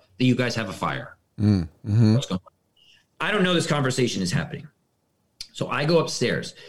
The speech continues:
Speaker 1: Now, my plan was to check on the little baby first, just 'cause I put him down last. So check on him. He was, like, one and a half at the time, or one, one. Yeah, I think one. And then go check on Leo.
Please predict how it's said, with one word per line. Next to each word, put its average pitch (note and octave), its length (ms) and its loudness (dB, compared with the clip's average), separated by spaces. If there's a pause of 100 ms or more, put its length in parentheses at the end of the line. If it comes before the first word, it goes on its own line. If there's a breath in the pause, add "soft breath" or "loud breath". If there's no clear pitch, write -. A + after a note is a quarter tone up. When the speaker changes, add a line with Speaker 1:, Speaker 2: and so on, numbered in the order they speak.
(100)
Speaker 1:
Now, B2+ 140 -2
my C#3 200 0
plan E3+ 420 0
was B2+ 240 4
to A#2+ 80 -4
check C3 260 -2
on A#2+ 120 0
the A#2 60 4
little B2+ 240 4
baby B2+ 320 2
first, A2 600 -4 (100)
just G#2+ 200 -4
'cause G2+ 140 -2
I G2+ 100 0
put G2+ 220 -2
him G#2 160 0
down F#2 280 -2
last. F2 340 -2
So F#2 180 -2 (380 loud breath)
check D3+ 260 -2
on D#3+ 140 0
him. A#2+ 440 0 (800 soft breath)
He D3+ 160 0
was, C3 180 2
like, A2 160 0
one A2 220 2
and G#2 120 0
a F#2+ 40 0
half F2+ 240 -2
at - 80 -12
the F2+ 80 -2
time, F#2 400 -2
or F#2+ 100 -2
one, F#2+ 320 -2 (300)
one. A#2 360 -2
Yeah, G#2+ 160 -2
I F#2 40 -4
think F2+ 160 -4
one. F2+ 180 -2 (640 loud breath)
And D#3 140 2
then D#3+ 100 2
go D#3 100 4
check C#3+ 240 -2
on C3 180 4
Leo. F#2 380 0